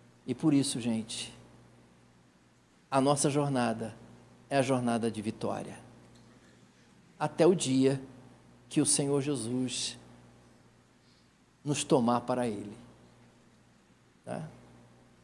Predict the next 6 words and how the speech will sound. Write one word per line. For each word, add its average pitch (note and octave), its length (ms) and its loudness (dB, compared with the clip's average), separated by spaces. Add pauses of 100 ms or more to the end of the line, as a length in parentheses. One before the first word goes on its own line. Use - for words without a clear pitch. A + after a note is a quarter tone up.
(360)
E D#3+ 220 0
com G3+ 260 2
Ele D3 220 4
viveremos C#3 800 0 (340)
para B2 220 -2
sempre. - 500 0